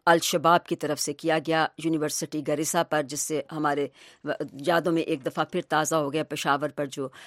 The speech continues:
طالب علموں پر حملہ کیا گیا تھا۔ اس، اس میں بھی ایک سو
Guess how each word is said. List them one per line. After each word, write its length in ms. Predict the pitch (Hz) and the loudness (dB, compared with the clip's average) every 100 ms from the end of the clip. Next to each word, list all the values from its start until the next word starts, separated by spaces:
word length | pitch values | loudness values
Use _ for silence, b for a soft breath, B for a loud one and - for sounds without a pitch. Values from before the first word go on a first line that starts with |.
| - | 0
طالب 280 | 175 175 165 | 4 6 6
علموں 220 | 156 151 | 2 -2
پر 120 | 139 147 | -4 -4
حملہ 160 | 143 139 139 | -4 -4 -4
کیا 160 | 139 | -6
گیا 180 | 135 139 | -4 -4
تھا۔ 160 | 139 156 - | -4 -4 -2
اس، 200 | 170 - | -4 0
اس 200 | 180 - | 0 2
میں 120 | 170 | 0
بھی 120 | 143 - | 0 0
ایک 160 | 170 | 0
سو 120 | - | 0